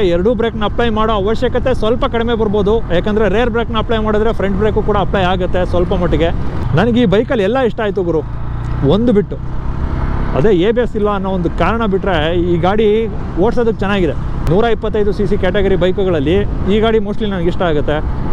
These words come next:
ಪಲ್ಸರ್ ಅನ್ನೋ ಒಂದು ನೇಮು ಕೂಡ ಇದೆ, ಯಾಕಂದರೆ ನನಗೆ ಪಲ್ಸರ್ ಅಂದರೆ ಇಷ್ಟ ಮೊದಲಿಂದನೂ. ಹಂಗಾಗಿ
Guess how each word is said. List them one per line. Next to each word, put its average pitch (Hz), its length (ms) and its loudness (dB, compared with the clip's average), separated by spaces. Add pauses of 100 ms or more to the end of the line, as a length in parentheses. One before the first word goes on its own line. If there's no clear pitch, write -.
(400)
ಪಲ್ಸರ್ 196 360 2
ಅನ್ನೋ 233 140 -2 (120)
ಒಂದು 214 160 2 (400)
ನೇಮು 226 260 2
ಕೂಡ 220 100 2 (120)
ಇದೆ, 220 180 0
ಯಾಕಂದರೆ 202 340 -2
ನನಗೆ 185 180 0 (100)
ಪಲ್ಸರ್ 202 320 0
ಅಂದರೆ 190 220 0
ಇಷ್ಟ - 100 -2 (120)
ಮೊದಲಿಂದನೂ. 165 420 0 (1080)
ಹಂಗಾಗಿ 202 400 0